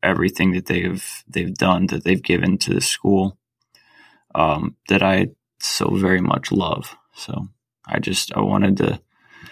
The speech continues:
take time to recognize Coach Bowden and, and everything that he has contributed.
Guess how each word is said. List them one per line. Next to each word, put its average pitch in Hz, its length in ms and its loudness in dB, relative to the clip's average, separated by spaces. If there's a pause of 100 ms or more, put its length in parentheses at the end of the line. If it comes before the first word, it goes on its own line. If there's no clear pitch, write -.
(240)
take 98 260 0
time 95 340 2
to 95 220 -2
recognize 95 680 2
Coach 95 280 -2
Bowden 92 320 2
and, - 340 -2
and 50 200 0
everything - 480 0
that 95 140 0
he 101 240 0
has 95 340 -2
contributed. - 680 -2